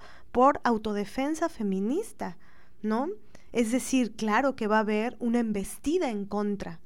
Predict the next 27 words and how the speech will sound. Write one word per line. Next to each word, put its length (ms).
cuando 300
te 160
rebeles. 720
A 100
la 100
gente 300
no 140
le 80
gusta 360
que 100
la 120
gente 340
que 100
se 160
rebele. 520
A 80
la 100
gente 300
no 100
le 120
gusta 420
la 120
desobediencia 720
y 60
creo 160
que 100
aquí 340